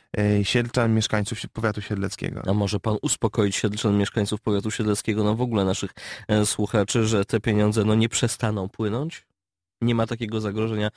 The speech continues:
Speaker 2: że tam w pewnym momencie ktoś w rządzie powie: „No dobra, wystarczy, nie mamy więcej pieniędzy, musimy to przerwać”?
Speaker 1: W rządzie Prawa i Sprawiedliwości?
Speaker 2: Mhm.
Speaker 1: Ja się tego absolutnie nie obawiam. Ja się tylko boję, że,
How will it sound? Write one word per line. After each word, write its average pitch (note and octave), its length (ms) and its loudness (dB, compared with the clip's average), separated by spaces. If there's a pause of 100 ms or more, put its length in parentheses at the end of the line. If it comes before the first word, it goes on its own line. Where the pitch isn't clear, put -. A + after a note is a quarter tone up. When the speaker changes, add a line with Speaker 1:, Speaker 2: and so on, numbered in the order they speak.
(240)
Speaker 2:
że G#2+ 120 0
tam G#2 200 0
w - 260 -14
pewnym A2 240 2
momencie G#2 280 0
ktoś G#2+ 140 0
w G#2+ 60 0
rządzie G#2+ 280 0
powie: G#2 260 -2
„No G#2+ 140 0
dobra, G2 280 0 (300)
wystarczy, G#2+ 500 -2
nie G#2 100 2
mamy G2 240 0
więcej G2 300 -4
pieniędzy, F#2+ 340 -4
musimy F#2 340 -6
to F2+ 100 -6
przerwać”? F2+ 520 -6
Speaker 1:
W A2+ 120 -10
rządzie A#2+ 300 0
Prawa A#2+ 160 -2
i A#2 40 -2
Sprawiedliwości? A#2 760 -2
Speaker 2:
Mhm. G2+ 400 -6 (300)
Speaker 1:
Ja A2+ 140 -2
się B2+ 140 -6
tego B2 180 -2
absolutnie A#2+ 340 -4
nie A2 80 0
obawiam. G2+ 260 -2
Ja G2+ 60 -4
się - 100 -12
tylko G#2+ 220 -4
boję, A2 380 0 (240)
że, G#2 440 0